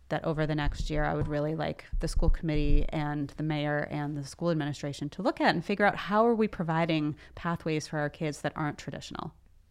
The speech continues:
and how are we supporting our technical arts high school in order to, in order to get that.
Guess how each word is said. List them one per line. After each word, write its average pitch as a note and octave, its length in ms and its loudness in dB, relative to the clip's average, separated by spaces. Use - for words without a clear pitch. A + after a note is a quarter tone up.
and F3 100 2
how E3 240 2
are E3 60 2
we D3+ 100 -2
supporting D#3 600 -4
our D3+ 120 -4
technical - 440 -8
arts C#3 200 -6
high C#3+ 120 -4
school D3 360 -6
in D#3+ 120 -2
order D#3 220 -4
to, C#3 380 -6
in F3+ 180 0
order E3 200 0
to D#3+ 160 -8
get D3+ 160 -4
that. - 240 -4